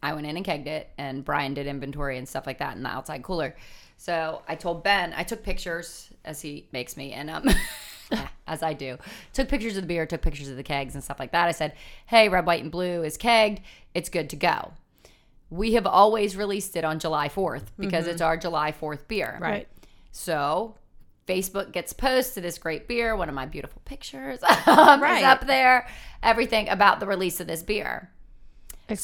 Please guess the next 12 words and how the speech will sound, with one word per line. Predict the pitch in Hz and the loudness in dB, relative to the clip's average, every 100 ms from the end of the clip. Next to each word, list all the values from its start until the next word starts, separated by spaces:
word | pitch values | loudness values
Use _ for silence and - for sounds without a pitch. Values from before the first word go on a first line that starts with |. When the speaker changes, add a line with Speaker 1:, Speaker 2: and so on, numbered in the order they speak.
| 214 | 6
Speaker 1:
So | 190 | 6
Speaker 3:
for | |
the | |
Speaker 1:
it | 190 | 4
Speaker 3:
release | 190 190 | 2 -2
date. | 185 202 - | -2 -2 -4
Speaker 2:
Except | 190 208 214 226 | -6 -2 0 2
Speaker 1:
Mm-hmm. | 240 262 381 | 4 4 4
Speaker 2:
it | |
was | 427 - - - - - | 0 -4 -6 -8 -6 4
Speaker 1:
Doesn't | 214 208 196 | 4 4 2
say | 214 202 | 2 2